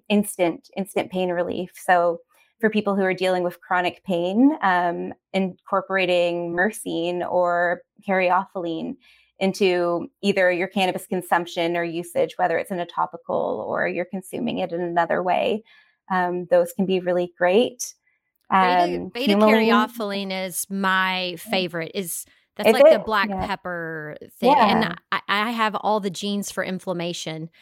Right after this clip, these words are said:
Speaker 2: And so I think it was, you know, your body kind of tells you what you want or need, and you just
Speaker 1: Absolutely.
Speaker 2: kind of follow it. And I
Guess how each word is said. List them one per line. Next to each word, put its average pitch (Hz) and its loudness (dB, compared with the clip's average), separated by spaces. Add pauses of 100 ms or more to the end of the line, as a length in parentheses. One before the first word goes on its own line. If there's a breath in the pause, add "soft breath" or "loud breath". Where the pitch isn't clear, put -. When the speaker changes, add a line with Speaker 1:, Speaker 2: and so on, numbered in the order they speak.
(220 soft breath)
Speaker 2:
And 190 -6
so 196 0
I 190 -2
think 269 -2
it 254 -2
was, - -10
you 202 -8
know, 180 -4
your 180 -6
body 180 0
kind 180 -6
of 170 -6 (340)
tells 180 -4
you 175 -6 (360)
what 180 -6
you 190 -6
want 165 -6
or 175 -6
need, 165 0
and 170 0
you 170 -2
just 175 -4
Speaker 1:
Absolutely. 170 0
Speaker 2:
kind 185 -4
of 170 -6
follow 175 -2
it. 185 -4
And 170 -8 (480 loud breath)
I 180 0